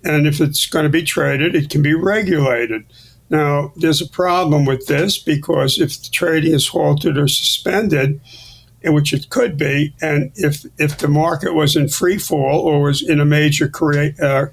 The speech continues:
correction, and, and the trading was halted, you could be trapped if you're an investor,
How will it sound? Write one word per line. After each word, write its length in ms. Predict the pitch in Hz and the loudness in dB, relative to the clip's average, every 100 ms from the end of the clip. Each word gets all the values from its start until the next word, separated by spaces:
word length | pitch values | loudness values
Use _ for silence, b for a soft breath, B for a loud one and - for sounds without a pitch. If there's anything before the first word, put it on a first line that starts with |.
| - | -4
correction, 840 | 165 143 151 196 - - 131 147 B B B B - | 0 2 0 0 -2 0 0 -2 B B B B -6
and, 280 | 147 147 147 | -2 -2 -2
and 240 | 135 135 139 | -2 0 0
the 140 | 143 147 - | -2 -6 -8
trading 440 | - 170 156 147 131 | -2 0 2 2 2
was 180 | 127 | 0
halted, 680 | - 180 208 202 156 143 127 b b | 0 0 0 0 -2 -2 -6 b b
you 220 | 170 185 | -2 -2
could 160 | 202 151 | 0 0
be 180 | 147 143 | 0 0
trapped 640 | - 208 196 135 139 - | 0 0 0 0 -2 -4
if 180 | 151 - | -4 0
you're 220 | 156 147 | 0 2
an 80 | 139 | 0
investor, 760 | 131 123 190 220 - 147 143 | 0 0 0 0 -2 -2 -2